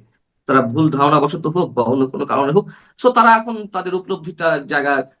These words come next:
আহ, থেকে অনেকে পদত্যাগ করছেন, অনেকে প্রতিবাদ করছেন এবং অনেকেই আরো যারা আছেন নিঃসন্দেহে পদত্যাগ করবেন। আর এনসিপি যা হওয়ার তাই হবে।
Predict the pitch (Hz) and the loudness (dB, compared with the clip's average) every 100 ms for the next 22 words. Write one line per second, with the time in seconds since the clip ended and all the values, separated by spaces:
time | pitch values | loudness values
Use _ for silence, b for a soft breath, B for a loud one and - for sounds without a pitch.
0 | _ _ _ 117 120 117 117 113 143 135 | _ _ _ -2 -2 -2 -6 -2 2 2
1 | 131 127 123 127 - - 143 - 127 117 | 0 -2 -4 -4 -6 -4 -6 -4 -4 -4
2 | 120 117 113 151 147 151 151 - 160 160 | -4 -6 -2 -2 -2 -4 -8 -4 -4 -6
3 | - _ _ _ - 190 175 156 156 160 | -16 _ _ _ -2 -2 2 2 0 2
4 | 202 226 233 233 - _ _ _ - 139 | 2 4 2 -2 -8 _ _ _ -2 0
5 | 180 190 165 160 196 185 - 127 143 - | 2 4 4 2 -2 -8 -10 -8 -6 -2
6 | 175 165 170 170 127 131 143 156 _ 175 | -2 -2 -6 -6 -4 -2 -4 -6 _ -2
7 | 170 196 208 - _ _ _ _ _ _ | 2 2 2 -8 _ _ _ _ _ _
8 | _ - 120 123 170 170 170 143 147 143 | _ -2 0 0 -4 -4 -4 0 2 2
9 | 139 139 - _ _ - 123 117 92 87 | 0 0 -2 _ _ -2 0 0 -6 -10